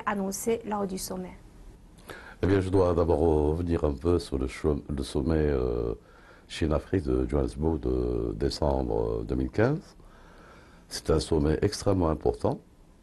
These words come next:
Speaker 2: qui a permis justement à ce partenariat de se développer davantage, s'élargir et se consolider. Le sommet de Johannesburg a été le sommet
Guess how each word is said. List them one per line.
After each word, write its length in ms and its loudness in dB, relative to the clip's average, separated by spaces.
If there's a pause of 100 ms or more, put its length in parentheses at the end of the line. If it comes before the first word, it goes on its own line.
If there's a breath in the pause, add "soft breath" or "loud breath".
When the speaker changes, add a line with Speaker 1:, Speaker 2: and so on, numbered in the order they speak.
(560 soft breath)
Speaker 2:
qui 120 -2
a 20 4
permis 460 2
justement 380 0
à 40 0
ce 140 -4
partenariat 760 2 (1080 soft breath)
de 400 2
se 160 -4
développer 400 2
davantage, 840 2 (440)
s'élargir 720 0 (100)
et 60 -4
se 140 -6
consolider. 680 -2 (800 loud breath)
Le 80 0
sommet 300 2
de 40 0
Johannesburg 540 2
a 60 4
été 180 0
le 60 -2
sommet 580 0